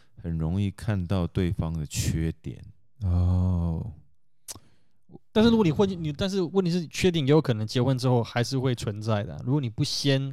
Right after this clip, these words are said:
Speaker 3: 看到，那你怎么能确保未来同样的事情，假设这个人，你是你结婚对象？
Speaker 1: 我觉得结婚的时候你就心态要有一个转变，就是说你只能包容他了。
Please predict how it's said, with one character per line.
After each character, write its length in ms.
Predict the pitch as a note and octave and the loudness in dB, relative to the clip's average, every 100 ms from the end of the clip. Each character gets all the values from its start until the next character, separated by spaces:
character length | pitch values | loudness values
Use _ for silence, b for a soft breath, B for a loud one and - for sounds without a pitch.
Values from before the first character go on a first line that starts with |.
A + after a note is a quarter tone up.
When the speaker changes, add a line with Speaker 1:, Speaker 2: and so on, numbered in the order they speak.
| - | -6
Speaker 3:
看 280 | E3 B2+ | -4 -2
到， 240 | A#2+ A#2 G2+ | 0 0 0
那 120 | A#2 | -2
你 120 | B2 | -2
怎 120 | A2+ | -2
么 80 | G#2+ | -4
能 280 | G#2+ G#2 G#2 - - - - - - - | -4 -4 -8 -12 -20 -20 -20 -20 -20 -14
确 220 | - C#3 | 0 0
保 200 | G#2 G2 A#2+ | 2 -2 2
未 140 | C#3 | 2
来 140 | G#2+ G2+ - - | 2 -2 -10 -14
同 140 | - | -8
样 60 | B2 | -6
的 40 | |
事 140 | A#2 A#2 | -6 -8
情， 120 | G#2+ | -8
假 180 | - A2+ | -4 -2
设 100 | A#2+ | -2
这 100 | B2 | -2
个 80 | A#2 | -2
人， 240 | G2+ G2 - - | -2 -6 -14 -20
你 60 | G#2+ | -12
是 240 | G#2+ A#2 | -6 -4
你 100 | A2 | -4
结 140 | G#2 G#2+ | -6 -4
婚 120 | G#2 | -2
对 140 | G#2+ | 0
象？ 260 | G#2 G#2+ A#2+ - - - | -2 -4 -8 -14 -20 -8
Speaker 1:
我 100 | F#2+ | -2
觉 80 | C3 | 0
得 60 | |
结 240 | D3+ G#2+ G#2 | 0 0 2
婚 120 | A#2 | 2
的 80 | A2+ | 2
时 100 | G2 | 2
候 100 | G#2 | 0
你 120 | F2 | 0
就 280 | D#2+ - G2+ | -2 -2 -2
心 300 | F#2+ F#2 F#2+ | -2 -4 -2
态 140 | F#2 | -2
要 200 | F2+ F2+ | -2 -2
有 60 | D#2 | -2
一 20 | |
个 80 | D#2+ | -4
转 280 | D#2 D2+ C2 | -6 -6 -6
变， 200 | C#2 D#2+ | -6 -6
就 80 | D#2+ | -6
是 80 | D#2+ | -4
说 120 | E2+ | -2
你 200 | D#2+ D2+ | 0 -2
只 100 | - | -2
能 160 | C#2+ D2 | -2 -2
包 180 | D#2+ D#2 | 0 0
容 160 | C#2 A1 | -2 -6
他 100 | - | -10
了。 320 | - - E2 | -10 -10 -10